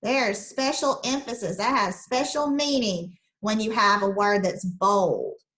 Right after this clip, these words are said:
He does not like to have his hair cut. And I think you can kind of see that on his face. He does not look happy.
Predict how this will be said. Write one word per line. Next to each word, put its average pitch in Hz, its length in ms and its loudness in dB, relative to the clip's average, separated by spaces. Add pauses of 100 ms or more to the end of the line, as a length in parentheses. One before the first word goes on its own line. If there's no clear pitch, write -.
(140)
He 214 180 0
does 190 280 0
not 214 720 4 (220)
like 175 280 -4
to - 80 -8
have 180 240 -2
his 185 220 -2
hair 185 360 -2
cut. 107 280 -8 (600)
And 165 120 -6
I 185 40 0
think 247 240 -6
you 311 100 -8
can 202 160 -6
kind 202 200 -4
of 185 80 -2
see 185 180 -4
that 220 180 -2
on 190 120 -2
his 175 220 -8
face. 196 460 -6
He 226 100 -12
does 175 200 -8
not 196 260 -6
look 170 220 -10
happy. 208 440 -12